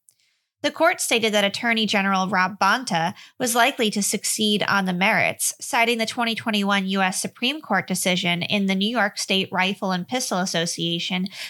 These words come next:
v. Bruen, which limited the restrictions states can place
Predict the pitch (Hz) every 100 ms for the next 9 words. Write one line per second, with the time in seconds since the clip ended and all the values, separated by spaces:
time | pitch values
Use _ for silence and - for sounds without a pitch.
0 | - 196 190 196 208 202 175 165 170 -
1 | - - 277 277 247 285 294 196 190 185
2 | 196 - 247 - 185 175 - - 220 214
3 | - 214 - 254 175 165